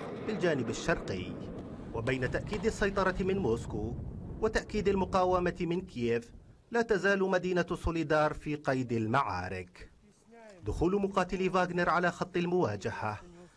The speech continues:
أكسب الجانب الروسي مزيداً من الصلابة بحسب تقارير وزارة الدفاع البريطانية. "معطيات ميدانية لا تبشر بسلام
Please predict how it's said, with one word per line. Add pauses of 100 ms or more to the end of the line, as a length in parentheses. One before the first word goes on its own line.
(160)
أكسب
الجانب
الروسي
مزيداً
من
الصلابة (520)
بحسب
تقارير
وزارة
الدفاع
البريطانية. (2000)
"معطيات
ميدانية
لا
تبشر
بسلام